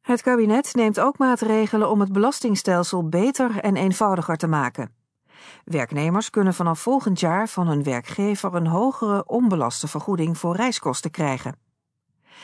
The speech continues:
Het huidige box drie stelsel wordt verbeterd door meer vormen van vermogen te beschouwen als spaargeld. Verder neemt het kabinet de financiële prikkel weg bij rechtsbijstandverleners om namens burgers en bedrijven bezwaar te maken.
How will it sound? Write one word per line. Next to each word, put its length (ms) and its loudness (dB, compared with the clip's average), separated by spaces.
Het 180 -8
huidige 380 -2
box 300 -4
drie 240 0
stelsel 540 0
wordt 160 -2
verbeterd 600 -2
door 260 -2
meer 280 2
vormen 400 0
van 200 0
vermogen 500 0
te 100 -4
beschouwen 520 -2
als 120 -2
spaargeld. 760 -4
Verder 380 -2
neemt 220 2
het 100 -8
kabinet 540 0
de 60 -2
financiële 540 0
prikkel 440 0
weg 220 -2
bij 320 -2
rechtsbijstandverleners 1400 -2
om 200 2
namens 380 2
burgers 480 0
en 160 0
bedrijven 540 0
bezwaar 360 0
te 120 -2
maken. 500 -2